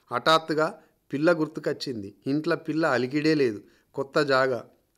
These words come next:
కొత్త మనుషులు. కడుపుల పేగులు గుర్రుమన్నాయి, చేతులు నొప్పి పెట్టినాయి. మరింతగా ముడుచుకొని కూసున్నాడు. ఎంకయ్య బర్రెను దుడ్డెను సదిరి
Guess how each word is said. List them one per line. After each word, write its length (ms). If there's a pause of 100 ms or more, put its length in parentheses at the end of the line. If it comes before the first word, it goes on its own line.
కొత్త 240
మనుషులు. 540 (420)
కడుపుల 380
పేగులు 440
గుర్రుమన్నాయి, 800 (500)
చేతులు 320
నొప్పి 280
పెట్టినాయి. 500 (320)
మరింతగా 540
ముడుచుకొని 560
కూసున్నాడు. 540 (500)
ఎంకయ్య 480 (320)
బర్రెను 540
దుడ్డెను 560
సదిరి 560